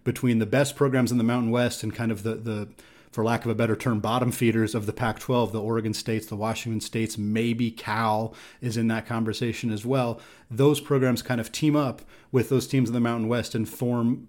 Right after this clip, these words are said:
basically a new Pac-twelve. I would think they would keep the name. A-, and that may not be that appealing to Gonzaga. It may still work for them. It may still be something that they decide to do. If you look at the, the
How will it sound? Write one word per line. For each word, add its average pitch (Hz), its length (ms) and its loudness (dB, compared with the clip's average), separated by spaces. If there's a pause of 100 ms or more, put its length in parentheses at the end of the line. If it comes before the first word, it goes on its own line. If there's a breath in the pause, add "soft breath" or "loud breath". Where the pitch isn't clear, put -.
(200)
basically 165 380 2
a 110 40 2
new 110 260 2
Pac-twelve. 98 600 -8
I 101 100 -8
would 104 180 -8
think 120 260 -4
they 117 100 2
would 107 160 0
keep - 220 -8
the 104 80 -8
name. 98 380 -8 (480 loud breath)
A-, 156 180 -8
and 160 160 2
that 196 320 -4
may 233 240 0
not 311 240 4
be 262 120 4
that 233 200 0
appealing 269 440 4
to 139 120 2
Gonzaga. 123 540 2
It 233 120 2
may 202 200 4
still 156 360 4
work 120 280 2
for 180 240 0
them. 156 260 0
It 143 140 4
may 135 180 4
still 135 260 0
be 123 140 0
something 120 460 -2
that 113 160 -2
they 117 100 2
decide 110 440 -4
to - 100 -12
do. 135 400 0 (240 loud breath)
If 135 160 -6
you 170 80 4
look 170 180 2
at 147 140 2
the, 113 360 2
the 117 320 -4